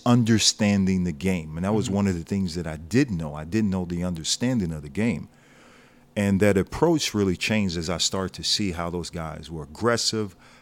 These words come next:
Speaker 1: how they approached the game. They were very physical, and they just didn't take any nonsense,
Speaker 2: Mm-hmm.
Speaker 1: you know. And for me, that time went to that camp, and all of a sudden I started, like,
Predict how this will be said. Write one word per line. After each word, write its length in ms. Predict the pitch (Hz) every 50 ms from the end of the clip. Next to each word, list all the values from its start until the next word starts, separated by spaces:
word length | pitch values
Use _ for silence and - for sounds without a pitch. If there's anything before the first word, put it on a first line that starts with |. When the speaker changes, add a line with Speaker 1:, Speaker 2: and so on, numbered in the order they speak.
| _
Speaker 1:
how 180 | - 95 90 85
they 160 | 80 87 82
approached 480 | 80 - - - - 113 113 - - -
the 60 | 107
game. 460 | 92 98 104 104 107 104 104 104 95
They 100 | 82 82
were 120 | 78 78
very 420 | 78 - - 98 101 101 101 95 85
physical, 720 | - - - 123 123 104 110 117 - - 107 104 98 95 - - - - - - - - - - - - - - - - -
and 220 | - 107 120 120 110
they 80 | 95
just 280 | 80 - 107 101 - -
didn't 200 | - 98 95 90
take 240 | - - 98 90 -
any 140 | 92 87 85
nonsense, 720 | 82 82 80 80 78 76 - - - - - - - - 143
Speaker 2:
Mm-hmm. 180 | 131 123 123 113 110 - _
Speaker 1:
you 120 | - 87
know. 240 | 80 78 78 78 78 - _ - - - - - _ _ _ _
And 440 | 101 101 98 95 95 95 95 85 - - _ _ _ - - -
for 140 | - 110
me, 260 | 98 98 120 127 120 107
that 220 | 85 110 120 -
time 320 | - - 107 107 107 98
went 200 | 95 101 107 -
to 100 | - - 98
that 200 | 98 95 95 -
camp, 340 | - 104 98 95 95 - - - - - - _ _ _
and 100 | 92 90
all 160 | 95 107 123 135
of 60 | 131
a 80 | 120 107
sudden 320 | - - - 123 113 101
I 80 | 98 101
started, 480 | - - - 107 98 98 92 90 87 -
like, 260 | 87 87 82 80